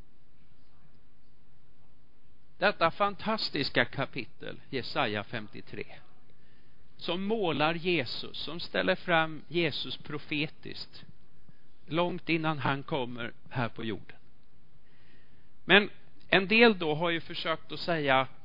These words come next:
ja men liksom, det är ett andligt helande det handlar om.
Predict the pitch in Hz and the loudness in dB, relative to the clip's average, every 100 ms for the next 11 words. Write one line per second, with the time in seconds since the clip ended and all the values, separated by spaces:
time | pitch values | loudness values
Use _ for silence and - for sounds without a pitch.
0 | - - 147 160 170 165 147 - - - | -8 -2 2 2 2 -4 -6 -6 -8 -6
1 | - - 143 151 147 104 - - 151 165 | -4 -4 -2 -4 -4 -6 -6 2 4 4
2 | - - 208 208 185 156 139 254 - - | 2 4 4 4 0 -6 -2 -2 0 6
3 | 214 156 117 120 123 127 123 117 131 123 | 8 10 10 8 6 2 0 0 2 2
4 | 123 110 - 58 | 2 0 0 0